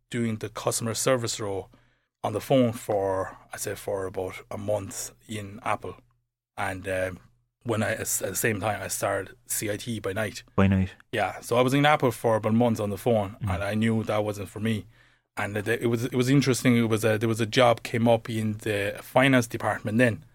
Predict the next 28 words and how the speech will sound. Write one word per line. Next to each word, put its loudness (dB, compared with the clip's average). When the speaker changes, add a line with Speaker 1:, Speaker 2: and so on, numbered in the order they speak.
Speaker 2:
Okay. -6
Speaker 1:
And 2
it 4
was, 2
like, 2
a 2
three 0
months 4
contract -4
role. 4
Speaker 2:
Yeah. -2
Speaker 1:
So 2
I 2
applied -2
for -6
that, 0
and, -8
um, -4
yeah, -4
got 2
Speaker 2:
Got 2
it. -2
Speaker 1:
into -2
that, 0
and -6
I -8
was -8
there. 0